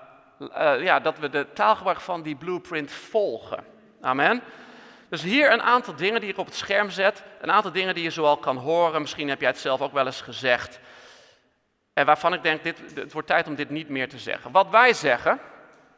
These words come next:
wij zeggen, "De kerk heeft mij niet gebeld." Zegt niemand hier natuurlijk, maar, eh, wat de Bijbel zegt, zij vormden met elkaar een gemeenschap.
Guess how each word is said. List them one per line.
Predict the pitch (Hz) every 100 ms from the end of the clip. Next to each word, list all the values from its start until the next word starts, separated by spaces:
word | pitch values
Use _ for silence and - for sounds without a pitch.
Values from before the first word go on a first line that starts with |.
| _ _ _ _ _ -
wij | 147 196
zeggen, | 165 - 190
"De | 165
kerk | - 247 226 226 -
heeft | 190 180
mij | 160 147
niet | 190
gebeld." | - 110 139 135 - - - _ _ _ _ 277 262 _ _ _ _ _ _ _ _ _ _ _ _ _
Zegt | - 113
niemand | 143 135 127
hier | 139
natuurlijk, | 131 - 117 135 -
maar, | 127 113 - - - - -
eh, | - - _ - - - _ _ _
wat | - 233
de | 202
Bijbel | 247 294 285 220
zegt, | - 135 156 - - -
zij | 135 - 269 294 240 190 233
vormden | - 208 226 240 214 156 180
met | 226
elkaar | 160 - 277 233 131 131 254
een | 240
gemeenschap. | 123 175 220 -